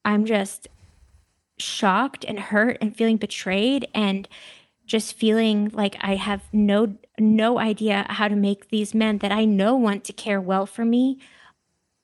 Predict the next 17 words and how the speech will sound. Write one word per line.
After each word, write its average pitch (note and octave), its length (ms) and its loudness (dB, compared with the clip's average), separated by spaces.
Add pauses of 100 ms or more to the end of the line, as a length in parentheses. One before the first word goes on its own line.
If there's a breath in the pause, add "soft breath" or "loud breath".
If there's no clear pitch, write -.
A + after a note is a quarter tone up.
(120)
I A3 80 2
just, A3 200 -2
like, A3+ 120 -6
I'm G#3+ 120 -2
seeing A#3+ 320 2
all G#3+ 160 0
the G#3+ 80 -2
ways G#3 220 0
that G#3 100 -6
they're G#3 80 0
not G3 240 0
gonna G#3+ 140 -4
understand G3 580 -2
what F3+ 100 -6
they E3 100 -6
just - 260 -10
did. - 280 -10